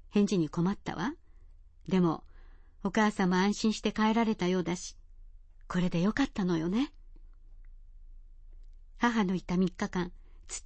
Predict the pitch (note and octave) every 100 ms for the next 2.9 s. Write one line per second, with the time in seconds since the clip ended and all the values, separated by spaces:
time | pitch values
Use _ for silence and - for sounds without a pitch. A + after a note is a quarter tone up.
0 | - A3 G3+ A#3+ A#3+ A#3+ A#3+ B3 F3+ E3+
1 | F#3+ A3 A#3 B3 C4+ - - - - -
2 | - G3 G#3 A#3 - F3 F3 F#3 -